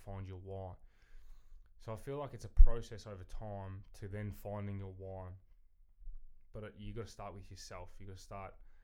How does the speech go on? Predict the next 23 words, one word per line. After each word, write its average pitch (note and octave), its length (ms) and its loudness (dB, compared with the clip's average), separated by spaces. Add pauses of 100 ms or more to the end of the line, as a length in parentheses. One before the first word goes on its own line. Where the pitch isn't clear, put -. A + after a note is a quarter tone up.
(200)
understanding A#2 520 -8
yourself G#2 280 -10
a G2+ 40 -16
bit F#2 160 -14
better, F2 200 -10
understanding A2+ 580 -8
the A#2 80 -6
way G#2+ 200 -6
you G2 200 -6
react F#2 360 -10
in G2 100 -10
certain F#2 260 -14
situations, F2+ 840 -18
the G2 60 -14
way, G#2 400 -8 (1080)
you G2+ 80 -8
know, G2+ 80 -4
your G2 400 -6
emotions G2 420 -6
control G2 560 -6
you F#2 280 -8
and F2+ 140 -8
make, G2 200 -8